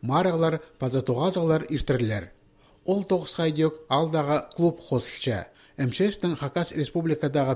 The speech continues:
пөлінің искірінің ерткен қысқыда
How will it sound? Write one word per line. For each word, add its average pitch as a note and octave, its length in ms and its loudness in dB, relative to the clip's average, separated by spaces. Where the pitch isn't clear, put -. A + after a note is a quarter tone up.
пөлінің C3 480 2
искірінің E3+ 480 0
ерткен F#3+ 320 0
қысқыда D#3+ 540 -2